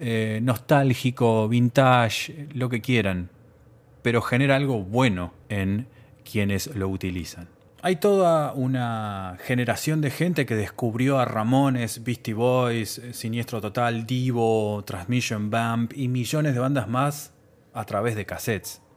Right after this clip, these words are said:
Y lo que yo pensaba que antes era una experiencia intransferible,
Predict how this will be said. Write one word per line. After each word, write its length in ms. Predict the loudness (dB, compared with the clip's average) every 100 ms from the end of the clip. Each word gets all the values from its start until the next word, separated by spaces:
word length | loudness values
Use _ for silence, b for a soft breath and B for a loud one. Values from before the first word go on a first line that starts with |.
| _ _ -4
Y 100 | 0
lo 120 | 2
que 120 | 2
yo 180 | 2 2
pensaba 480 | 2 2 2 2 2
que 100 | 0
antes 280 | 0 0 0
era 640 | 0 2 2 0 -2 -4
una 460 | -2 -2 0 -2 -4
experiencia 920 | -8 -10 -8 -6 -4 -4 -6 -8 -8
intransferible, 1160 | -6 -6 -4 -4 -6 -6 0 2 2 0 -4